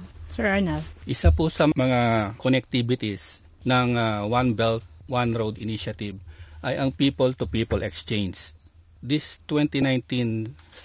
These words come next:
Speaker 2: seminar of the Filipino media provides a platform for, uh, mutual understanding and respect. Uh, it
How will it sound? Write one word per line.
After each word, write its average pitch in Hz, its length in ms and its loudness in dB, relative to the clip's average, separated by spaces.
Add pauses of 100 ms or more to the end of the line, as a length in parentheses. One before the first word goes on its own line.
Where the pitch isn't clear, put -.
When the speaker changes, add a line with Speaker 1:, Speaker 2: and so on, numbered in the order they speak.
(140)
Speaker 2:
seminar 123 560 -4
of - 80 -20
the 117 80 -10
Filipino 107 480 -4
media 98 480 -4 (400)
provides 123 560 2
a 113 420 -2 (140)
platform 113 560 2
for, 104 400 -2
uh, 98 400 -6 (240)
mutual 120 320 0
understanding 107 720 -2 (300)
and 117 240 2
respect. 113 480 -2 (480)
Uh, 110 880 -4
it - 160 -6